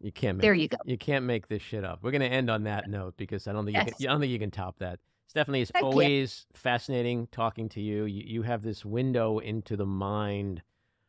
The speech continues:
Speaker 1: of one of American history's greatest enigmas and dangerous people. And, uh,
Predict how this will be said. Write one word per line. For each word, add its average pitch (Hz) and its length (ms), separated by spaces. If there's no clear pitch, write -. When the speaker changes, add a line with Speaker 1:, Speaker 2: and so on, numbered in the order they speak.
Speaker 1:
of 107 220
one 110 200
of 101 240
American 110 520
history's 101 1040
greatest 110 720
enigmas 101 800
and 90 380
dangerous 107 560
people. 87 440
And, 95 320
uh, 92 400